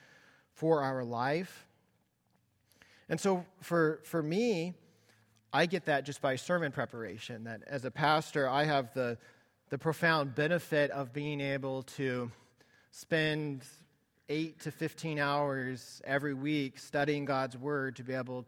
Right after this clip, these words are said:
to apply it to myself and then apply it to you all as well.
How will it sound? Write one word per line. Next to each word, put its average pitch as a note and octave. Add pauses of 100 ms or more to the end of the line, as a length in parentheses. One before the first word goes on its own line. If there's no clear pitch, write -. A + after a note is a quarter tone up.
to B2+ (1200)
apply D#3+
it D3+
to D#3+
myself D3
and C#3
then C3+
apply C#3+
it C3 (520)
to -
you D#3
all C3
as B2
well. C3